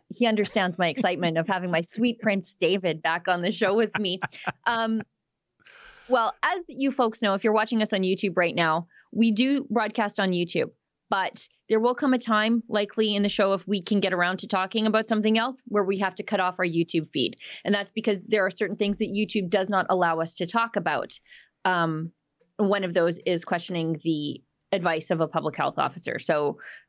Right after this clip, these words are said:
uh, you may have noticed earlier when I said, "I'm getting close to the red line for YouTube," that's because, uh, you know, once you start criticizing restrictions, um, that's when YouTube starts restricting you. So, uh,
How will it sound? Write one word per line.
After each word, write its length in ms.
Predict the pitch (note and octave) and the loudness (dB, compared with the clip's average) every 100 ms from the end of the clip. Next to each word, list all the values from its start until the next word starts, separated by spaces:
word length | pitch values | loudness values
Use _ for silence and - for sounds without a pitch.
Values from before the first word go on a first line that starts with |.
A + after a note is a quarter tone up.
| - | -4
uh, 180 | F3+ E3 - | -2 0 2
you 140 | F#3+ | 2
may 140 | F#3 | 4
have 100 | F3+ | 2
noticed 340 | F3 E3+ E3+ E3+ | 2 2 2 2
earlier 300 | E3+ E3+ E3 | 2 4 4
when 160 | D#3+ D#3 | 2 0
I 60 | |
said, 240 | D#3 D#3+ D3 - | 0 0 -2 -2
"I'm 220 | F3+ F3 | 2 2
getting 320 | D#3+ F3+ F3 | 2 0 -2
close 280 | E3 E3 E3 | 0 0 0
to 100 | F#3+ | 0
the 100 | E3+ | 2
red 200 | D#3 C#3+ | 0 2
line 240 | D#3 D#3 | 2 2
for 120 | D3+ D#3+ | 0 0
YouTube," 540 | D#3 E3+ G#3 G3 - | 2 2 2 0 -2
that's 220 | E3 D#3 | -4 -2
because, 540 | - D3 D#3 C#3+ - - _ _ | -6 -2 0 -2 -6 -18 _ _
uh, 80 | - - | -8 -4
you 140 | F3+ F3 | 0 2
know, 80 | |
once 220 | D#3+ E3+ F#3 | 4 2 0
you 40 | |
start 320 | F3 F3+ - - | 0 0 0 -2
criticizing 600 | G#3 F3+ F3 E3 F3 E3 | -2 0 0 0 0 0
restrictions, 720 | D#3 - G#3 G3+ A#3+ A3 A3 - - - - _ | 0 0 -2 2 2 4 2 -2 -18 -20 -20 _
um, 420 | F3+ E3+ D#3+ D#3+ - | -2 0 0 0 -2
that's 260 | F3+ F#3 | -2 0
when 120 | G#3 G#3+ | 2 4
YouTube 340 | B3 C4+ C#4+ | 4 2 0
starts 480 | A3+ C4 A#3+ - - - | 0 0 0 -2 -10 -2
restricting 560 | C4 - A3 - F#3+ G#3+ | 0 0 -2 0 2 4
you. 300 | A3+ D3+ E3+ - E4 | 2 0 -6 -12 -14
So, 360 | - C#4 B3 A#3+ | -2 0 2 2
uh, 380 | - A#3+ A#3 | 2 2 2